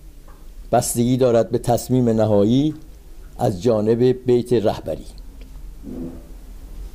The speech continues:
کمتر سابقه داشته است که وقتی یک تن یا یک گروه از کادر حاکم به تخلفات اداری یا سوء استفادهٔ مالی متهم می‌شوند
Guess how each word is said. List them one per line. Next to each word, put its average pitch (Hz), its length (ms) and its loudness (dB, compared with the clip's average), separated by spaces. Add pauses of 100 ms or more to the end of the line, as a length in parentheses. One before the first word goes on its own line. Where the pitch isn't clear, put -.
(1160)
کمتر 165 400 2
سابقه 143 440 2
داشته 127 340 2
است 107 340 2 (300)
که 127 100 2
وقتی 139 340 0
یک 135 380 4
تن 98 320 -2 (880)
یا 120 280 4
یک 151 280 2
گروه 131 460 0
از - 180 -2
کادر 123 320 2
حاکم 110 500 4 (920)
به 123 80 2
تخلفات 135 720 2
اداری 123 500 4
یا 131 260 2
سوء 117 260 0
استفادهٔ 113 600 2
مالی 113 380 2
متهم 110 420 0
می‌شوند 104 560 2